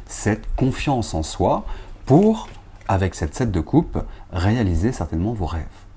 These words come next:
La sept de coupe, c'est justement de pouvoir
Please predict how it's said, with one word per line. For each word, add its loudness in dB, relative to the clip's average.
La -2
sept 2
de 6
coupe, 2
c'est 2
justement 2
de 2
pouvoir 0